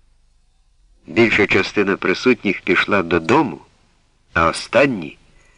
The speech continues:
залишились на нараду. Дійсні члени залишились, а всі останні вийшли. В обох цих фразах слово "останні"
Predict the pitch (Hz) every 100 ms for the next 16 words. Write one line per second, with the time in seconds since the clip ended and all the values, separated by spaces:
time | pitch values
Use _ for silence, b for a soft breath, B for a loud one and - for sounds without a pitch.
0 | - 87 95 92 - 117 110 104 - 87
1 | 95 95 69 - - _ _ _ _ _
2 | _ _ _ _ B B B B 85 127
3 | 143 - 123 - 98 117 104 87 101 95
4 | - 123 117 110 - - 98 - 117 107
5 | 95 - - 139 170 127 87 78 87 78
6 | 73 - - - B B B B 87 117
7 | 151 208 - - 110 - - 190 175 175
8 | - 117 127 101 - 107 - - 185 185
9 | 170 170